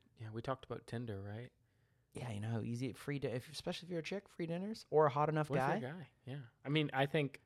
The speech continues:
Speaker 2: Do, do you think, like, really hot guys, you know how, like, hot girls, like, "Oh, fuck, I'm hungry," and then they, like, just swipe right?
Speaker 1: Yeah.
Speaker 2: Do you think, like, a hot guy will be like, "Oh, I'm really hungry," and just swipes right on, like, ugly? <laughs>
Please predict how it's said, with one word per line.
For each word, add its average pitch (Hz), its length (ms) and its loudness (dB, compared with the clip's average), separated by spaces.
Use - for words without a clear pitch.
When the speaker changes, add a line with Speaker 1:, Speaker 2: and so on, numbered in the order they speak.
Speaker 2:
Do, 147 80 -2
do 135 140 -2
you 156 40 2
think, 202 220 2
like, 175 160 4
really 135 220 4
hot 131 240 0
guys, 117 360 0
you 139 80 -6
know 147 100 4
how, 160 120 4
like, 139 140 2
hot 117 180 0
girls, 110 240 -2
like, 117 140 -6
"Oh, 110 340 -6
fuck, 139 300 -6
I'm 127 80 -6
hungry," 117 500 0
and 113 140 -4
then 110 140 0
they, 107 40 -2
like, 104 200 -4
just - 240 -14
swipe 101 300 -4
right? 110 200 2
Speaker 1:
Yeah. 113 120 -4
Speaker 2:
Do 107 160 -4
you 127 80 -2
think, 143 120 0
like, 147 120 0
a 135 40 0
hot 117 240 0
guy 104 180 0
will 117 40 0
be 107 80 -2
like, - 120 -6
"Oh, - 200 -8
I'm 113 80 -10
really 113 140 -2
hungry," 113 360 2
and 107 120 -8
just - 260 -16
swipes 104 240 -2
right 104 140 4
on, 131 80 6
like, - 160 -4
ugly? 113 480 2
<laughs> - 1040 0